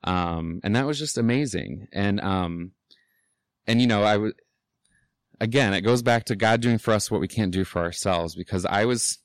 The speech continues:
sitting there trying, you know, because of the money issue, I was like, "No, I can't go, I can't go." And, and even when the opportunity presented myself to, you know, a solution to that, I still was like, "No, I shouldn't do that. I can't go." And, and, you know,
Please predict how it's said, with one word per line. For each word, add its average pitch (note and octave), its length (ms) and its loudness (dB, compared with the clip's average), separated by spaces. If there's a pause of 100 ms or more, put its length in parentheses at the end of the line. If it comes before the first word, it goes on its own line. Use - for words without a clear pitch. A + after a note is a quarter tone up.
sitting - 260 0
there B2 140 2
trying, A#2+ 480 0
you G#2 60 0
know, F#2+ 180 2
because A2 280 0
of A#2+ 100 0
the B2+ 60 4
money B2+ 340 4
issue, G#2 320 2
I G2+ 40 4
was F#2+ 120 0
like, G2 140 -2
"No, A2 160 2
I G#2+ 80 2
can't A#2 220 -2
go, G#2+ 160 -2
I G#2 100 0
can't G2 260 -4
go." F#2+ 300 2
And, E2+ 180 -4 (600)
and G2 380 0
even C3+ 240 4
when D3+ 100 4
the D3+ 60 2
opportunity C#3+ 380 2
presented C3+ 360 2
myself A2 580 2
to, G#2+ 300 0
you A2 160 0
know, G2 160 4
a G2+ 60 4
solution A#2 500 2
to F#2 80 4
that, E2+ 360 0 (440)
I G#2 60 0
still A#2 260 2
was A2 140 4
like, F2+ 160 -2
"No, A2 200 4
I G2+ 80 4
shouldn't - 300 0
do F#2 60 2
that. F2+ 140 2
I F2+ 60 0
can't F#2 300 -4
go." E2+ 380 0
And, E2 240 -6 (580)
and, F#2 340 0
you G2 60 0
know, E2+ 380 -2